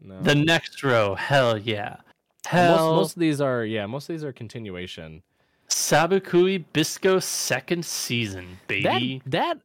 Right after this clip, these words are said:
Speaker 1: we got an announcement for that, I feel like, a while ago, and just, it's been, like,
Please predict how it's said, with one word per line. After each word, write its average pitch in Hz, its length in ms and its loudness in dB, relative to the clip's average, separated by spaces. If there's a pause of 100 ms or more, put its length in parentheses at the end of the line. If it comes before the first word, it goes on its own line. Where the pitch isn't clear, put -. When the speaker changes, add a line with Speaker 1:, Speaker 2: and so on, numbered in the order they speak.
(120)
Speaker 1:
we 185 160 -4
got 311 180 0
an 196 120 -2
announcement 135 500 -4
for 120 140 -10
that, 104 320 -2 (180)
I 107 140 -4
feel 160 160 -6
like, 143 160 -4
a 107 40 -4
while 92 440 -6
ago, 82 480 -10 (180)
and 101 240 -6
just, 98 300 -10
it's - 160 -16
been, 92 280 -8
like, 87 440 -12